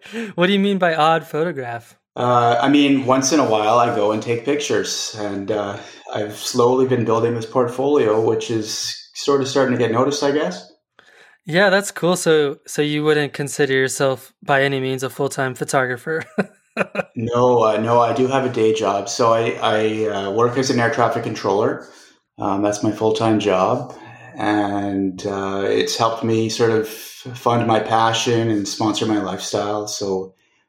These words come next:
Speaker 2: uh, it's one of the few jobs that allows a, a pretty decent work-life balance. And I've taken full advantage of that, uh,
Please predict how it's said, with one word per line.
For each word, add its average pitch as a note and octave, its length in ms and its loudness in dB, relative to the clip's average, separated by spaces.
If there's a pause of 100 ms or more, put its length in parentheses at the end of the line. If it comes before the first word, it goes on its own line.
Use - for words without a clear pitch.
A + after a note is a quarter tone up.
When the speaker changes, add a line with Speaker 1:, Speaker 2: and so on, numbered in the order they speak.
(120)
Speaker 2:
uh, G2+ 360 0
it's - 500 -8
one C#3+ 160 4
of D3 60 4
the C#3+ 100 2
few C#3+ 160 2
jobs B2 380 2
that A#2+ 100 4
allows A2 540 2
a, G2+ 300 2
a - 20 -4
pretty B2+ 240 0
decent A2 320 -4
work-life A2 360 2
balance. G#2 600 -2
And G2+ 180 0
I've G2 300 -6
taken G#2 320 0
full A2 160 4
advantage G2+ 400 0
of G#2+ 80 2
that, G#2+ 460 0 (180)
uh, G2 400 -8